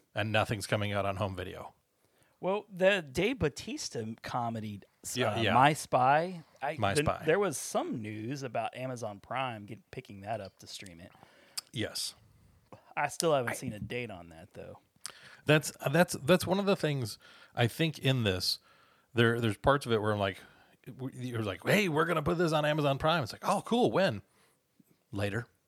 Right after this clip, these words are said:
Speaker 2: Yeah. <laughs>
Speaker 1: Oh.
Speaker 2: Yeah, like, I'm looking on
Speaker 1: Okay.
Speaker 2: Amazon right now, and there's, there's, you know, they have a, they have, like, a, an image.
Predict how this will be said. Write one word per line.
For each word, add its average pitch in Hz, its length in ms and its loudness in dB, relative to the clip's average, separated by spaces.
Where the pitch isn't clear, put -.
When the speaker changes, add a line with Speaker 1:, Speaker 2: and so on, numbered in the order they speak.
Speaker 2:
Yeah. 185 260 2
<laughs> 311 80 4
Speaker 1:
Oh. - 80 -10
Speaker 2:
Yeah, 165 260 6
like, 120 140 0
I'm 139 120 2
looking 147 280 0
on 131 180 0
Speaker 1:
Okay. 123 80 -6
Speaker 2:
Amazon 120 560 0
right 110 240 -4
now, 113 360 -2
and 107 120 -2
there's, 104 320 -6
there's, 113 240 -10
you 107 100 -10
know, 104 140 -8
they 120 160 0
have 131 240 2
a, 107 240 0
they 120 120 -2
have, 120 200 -2
like, 107 200 -6
a, 92 200 -8
an 107 140 -12
image. 104 600 -12